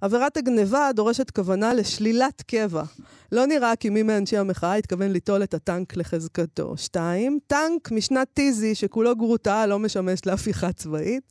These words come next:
שלוש, מדובר בדוגמה למרי אזרחי לא אלים.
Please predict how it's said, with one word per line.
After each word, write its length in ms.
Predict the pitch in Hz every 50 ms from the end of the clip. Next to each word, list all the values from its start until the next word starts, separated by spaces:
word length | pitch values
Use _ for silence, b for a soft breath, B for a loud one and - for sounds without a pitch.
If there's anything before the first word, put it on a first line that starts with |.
| B B B B B B B
שלוש, 540 | - - 196 180 180 214 240 277 - - - B B B B B -
מדובר 440 | 190 180 190 196 185 220 226 240 233
בדוגמה 540 | 208 202 185 185 185 180 196 202 220 226
למרי 500 | 214 196 180 190 214 220 220 220 233 226 -
אזרחי 580 | 185 180 160 160 170 170 - - 233 226 220 - -
לא 260 | - 190 196 196 202 - - -
אלים. 420 | 180 185 190 185 175 165 165